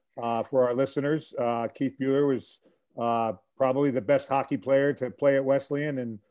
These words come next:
certainly, uh, the last, uh, couple of decades. I'm sure there'll be people that we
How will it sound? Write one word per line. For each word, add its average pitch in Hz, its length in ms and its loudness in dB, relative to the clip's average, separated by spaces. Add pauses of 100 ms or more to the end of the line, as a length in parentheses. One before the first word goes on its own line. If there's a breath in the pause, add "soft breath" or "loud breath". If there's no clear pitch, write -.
(320)
certainly, 147 580 0
uh, 135 440 4
the 123 80 -2
last, 139 500 2
uh, 139 160 4
couple 143 300 0
of 127 80 -2
decades. 151 460 2
I'm 120 180 2
sure 139 160 -2
there'll 131 160 -2
be 131 80 0
people 135 260 0
that 131 80 4
we 123 140 -4